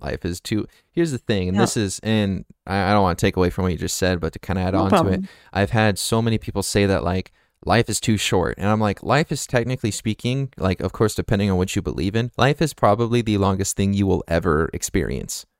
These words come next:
Speaker 1: you know? And so why, why live it in such a nasty way? You know, like, if you're not happy, try and change it. If you don't like your
Speaker 2: Yeah.
Speaker 1: job, change it. There's nothing wrong with that.
Speaker 2: Exactly. At
Speaker 1: Yeah.
Speaker 2: least you've tried.
Speaker 1: Yeah.
Speaker 2: Have an experience. You have something to pass on and talk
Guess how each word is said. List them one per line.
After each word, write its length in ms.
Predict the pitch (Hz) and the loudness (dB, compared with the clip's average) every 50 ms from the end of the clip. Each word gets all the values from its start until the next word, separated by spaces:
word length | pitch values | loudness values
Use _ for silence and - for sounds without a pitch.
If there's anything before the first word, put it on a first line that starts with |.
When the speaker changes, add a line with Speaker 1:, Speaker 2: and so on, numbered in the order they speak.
| _ _ _ _ _ _ _ _ _ _ - | _ _ _ _ _ _ _ _ _ _ -4
Speaker 1:
you 80 | - 90 | -2 0
know? 320 | 87 87 87 92 104 - _ _ _ _ _ _ - | 2 2 2 0 0 -4 _ _ _ _ _ _ -2
And 120 | 98 98 | -2 -2
so 200 | - - 117 104 | 0 2 2 2
why, 420 | 95 90 90 95 113 127 131 123 113 | 2 2 2 2 2 2 2 0 0
why 260 | - - 92 110 120 | 0 0 0 0 2
live 240 | 107 98 104 113 113 | 2 2 2 4 4
it 180 | 117 104 80 | 4 4 4
in 80 | 92 98 | 2 0
such 220 | - - 104 - | 0 -2 -2 -2
a 60 | 113 104 | 0 0
nasty 460 | 95 90 98 101 107 - - 110 101 | 0 0 0 0 -2 -2 -2 -4 -2
way? 500 | 92 95 101 113 117 95 95 101 104 - _ _ - | 0 0 2 2 2 2 2 0 -2 -4 _ _ -8
You 160 | - 98 98 | -4 -2 0
know, 220 | 98 101 101 98 | 0 2 0 0
like, 340 | 98 98 92 98 98 87 - - | 0 0 0 0 -2 -2 -4 -4
if 200 | 73 87 95 - | -4 -4 -4 -4
you're 80 | 127 | -2
not 180 | 127 143 139 127 | -2 0 0 0
happy, 320 | 123 127 135 139 - 156 | 2 0 0 0 -2 -4
try 200 | 151 - 135 123 | -2 -2 -2 0
and 120 | 151 151 143 | 0 -2 -2
change 300 | - 120 135 160 135 95 | -2 -2 -2 -2 -2 -4
it. 100 | - - | -4 -2
If 180 | - - - | -4 -4 0
you 80 | - 113 | 2 2
don't 140 | 117 123 120 | 4 4 2
like 160 | 117 117 - | 2 0 0
your 100 | 135 113 | -2 0
Speaker 2:
Yeah. 40 | 104 104 113 127 139 | 2 4 4 4 2
Speaker 1:
job, 80 | 135 | 0
change 300 | - - - 117 147 151 123 | -2 -4 -2 -2 -2 0 -2
it. 100 | 101 - | -2 0
There's 160 | - 120 - | -2 -2 -2
nothing 280 | 165 185 - - 123 95 | -2 -2 -2 -2 -4 -2
wrong 220 | - 92 92 92 | 0 0 0 0
with 120 | - - - | 0 -2 -4
that. 300 | - 65 95 139 160 - _ _ _ _ _ _ - | -4 -2 -2 -2 -4 -4 _ _ _ _ _ _ -12
Speaker 2:
Exactly. 880 | - - - 254 294 403 415 - - 226 185 160 160 160 160 - - 220 | -10 -8 -6 -6 -6 -6 -8 -12 -10 -6 -4 -4 -4 -4 -6 -8 -8 -8
At 80 | - | -4
Speaker 1:
Yeah. 80 | - - | 0 0
Speaker 2:
least 140 | 370 - - | 2 4 4
you've 160 | 359 - - | 2 2 0
tried. 720 | - - - 247 247 277 311 302 294 254 202 165 151 147 - - - - | -4 -4 -2 -2 -2 0 0 2 2 4 4 4 2 0 -6 -20 -16 -8
Speaker 1:
Yeah. 180 | - 202 262 285 | -6 -2 0 2
Speaker 2:
Have 120 | 285 214 359 | 2 4 4
an 60 | 330 | 2
experience. 800 | 302 - - - _ - 269 285 320 349 339 302 240 208 202 185 | 2 2 -2 -6 _ -4 0 2 2 4 4 6 6 6 6 4
You 60 | 247 | 2
have 60 | 240 - | -2 0
something 400 | - - 269 277 302 311 294 269 | -2 0 2 2 2 2 0 -2
to 60 | 262 | -2
pass 440 | 262 - - 233 254 247 - - - | -6 -10 -6 -4 -2 -2 -2 -2 -2
on 240 | 254 254 254 240 240 | -2 0 0 2 0
and 140 | 247 247 247 | 0 -2 -4
talk 400 | - - 240 262 277 277 - | -6 -4 -2 -2 -2 -4 -8